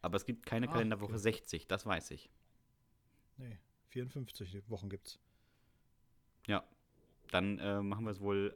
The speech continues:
Speaker 1: im Februar, würde ich mal sagen.
Speaker 2: Ja. So. Oder
Speaker 1: Ja, dann
Speaker 2: eine,
Speaker 1: könnt ihr
Speaker 2: oder
Speaker 1: jetzt
Speaker 2: ein
Speaker 1: bis
Speaker 2: Weihnacht-
Speaker 1: Februar theoretisch abschalten und dann hört ihr nur noch die besten.
Speaker 2: <laughs> Oder ein Weihnachtsspecial machen.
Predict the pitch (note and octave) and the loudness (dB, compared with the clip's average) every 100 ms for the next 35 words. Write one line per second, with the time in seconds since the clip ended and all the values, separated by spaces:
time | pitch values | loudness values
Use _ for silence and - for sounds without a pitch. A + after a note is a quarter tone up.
0 | - G2+ - A#2+ - D#2+ D#2 - - - | -4 -4 0 0 0 -4 -4 -6 -20 -20
1 | - - E2 E2 D#2 D#2 D2+ - - - | -20 -10 -8 -4 -4 -4 -6 -10 -18 -20
2 | - - - - - - - - - - | -20 -20 -20 -20 -20 -20 -20 -20 -20 -20
3 | - - - - - _ _ - E3 A2+ | -20 -20 -20 -20 -20 _ _ -6 -2 -2
4 | - _ - - - - - A#2 G2+ - | -6 _ -14 -12 -12 -14 -12 -10 -10 -14
5 | - - C3+ - C3 C3+ - G3 D#3 E3+ | -10 0 6 8 8 8 8 8 6 8
6 | C#3+ - B2 A#2 A#2+ A2 A2 - A#2 A#2 | 6 10 10 10 6 6 6 2 0 4
7 | - D3 F3+ F3+ D#3+ D#3 D#3+ E3 E3 E3+ | 8 8 8 4 4 4 6 6 4 2
8 | E3+ F3 F3+ F3+ G#2 G#3 A#3 - G#3+ E3 | 2 6 8 8 8 12 12 12 12 12
9 | - F3+ - - - - - - - - | 10 6 4 -4 -12 -12 -14 -14 -14 -16
10 | - C#3 C3 E3 D3 D#3+ D3+ C3 - - | -12 -2 2 2 4 6 4 0 -2 -2
11 | G2 G#2 G2 F2+ F#2 | -2 0 -2 -4 -8